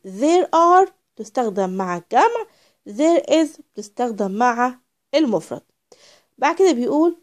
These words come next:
but there is، يعني ولكن يوجد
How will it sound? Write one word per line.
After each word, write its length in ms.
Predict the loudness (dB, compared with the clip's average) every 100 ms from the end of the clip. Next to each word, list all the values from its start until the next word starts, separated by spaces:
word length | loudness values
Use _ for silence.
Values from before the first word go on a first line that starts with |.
| _ -4
but 440 | 0 0 -2 _ -16
there 420 | -6 0 0 -2 -2
is، 300 | 0 0 -4
يعني 520 | 0 0 2 -2 -4 -8 _ _
ولكن 600 | -4 0 0 0 -4 -4 _ _
يوجد 520 | -10 -2 -2 4 2